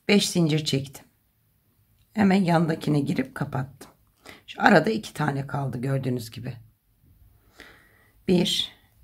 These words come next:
iki, üç, dört, beş, altı, yedi, sekiz zincir.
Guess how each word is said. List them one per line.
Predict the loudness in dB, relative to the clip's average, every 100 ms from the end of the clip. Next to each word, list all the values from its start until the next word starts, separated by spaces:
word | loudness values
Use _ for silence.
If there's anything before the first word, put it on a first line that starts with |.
| _ _ -8
iki, | -6 -4 -2 -2 -4 -20 _ -20 -20 -4
üç, | -4 -4 -12 -2
dört, | 2 2 2 -12 -6
beş, | -4 -2 -2 -6 -2
altı, | -2 -2 -4 -4
yedi, | -2 -2 -2 -6
sekiz | -6 -6 -4 -6 2
zincir. | 2 2 -2 -8 -12